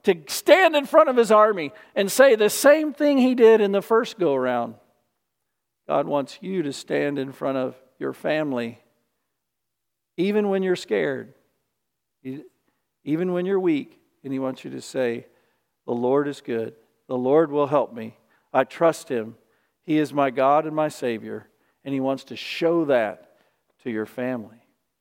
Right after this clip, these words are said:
And He wants to strengthen you in that. And God, this is what Jesus meant when He said, "Those who have, more will be given," when He said it at the end of the parable of the minas. The,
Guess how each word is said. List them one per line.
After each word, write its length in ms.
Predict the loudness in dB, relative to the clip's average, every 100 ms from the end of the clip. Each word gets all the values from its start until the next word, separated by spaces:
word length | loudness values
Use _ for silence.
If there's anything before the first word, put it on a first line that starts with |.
| _ _ _ _ -10
And 120 | -6
He 60 | -2
wants 280 | -2 -4
to 100 | -8
strengthen 680 | -16 -16 -6 -4 -4 -6 -6
you 220 | -6 -8 -6
in 280 | -4 -2 -4
that. 340 | -6 -8 -16 _ _ _ _ _ _ _ _ _ _ _ _
And 180 | -8 -2
God, 360 | 4 6 4 2 -4
this 240 | -2 -2
is 80 | 0
what 340 | 0 0 -4
Jesus 420 | -8 -6 -4 -4 -4
meant 240 | -4 -2
when 120 | -4
He 140 | -4 -4
said, 460 | 0 2 2 -2 _ _ _
"Those 280 | 4 4 2
who 100 | 0
have, 400 | 6 6 6 2
more 220 | 0 2
will 160 | 2 0
be 120 | -2
given," 460 | 2 2 0 -8 -16 _ _ _ -10
when 120 | -6
He 80 | -4
said 240 | 2 2
it 100 | 4
at 120 | 0
the 160 | 0 -4
end 100 | -2
of 60 | -2
the 100 | -4
parable 400 | -2 0 0 -2
of 60 |
the 80 | -2
minas. 500 | 0 0 -2 -10 -18 _ _ _ _ _ _
The, 260 | 0 2 0